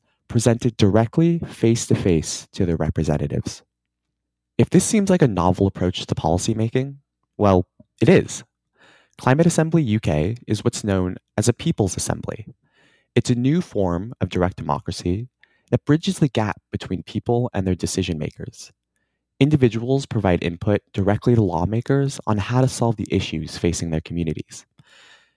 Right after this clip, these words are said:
They're unique in that they're composed of a random selection of individuals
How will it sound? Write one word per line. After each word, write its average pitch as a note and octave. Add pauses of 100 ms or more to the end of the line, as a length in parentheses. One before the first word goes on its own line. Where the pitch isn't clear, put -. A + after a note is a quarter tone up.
(120)
They're B2
unique A2+
in G#2
that F#2+
they're G2
composed G2
of F#2+
a G2+
random A#2
selection G2+
of F#2+
individuals F#2+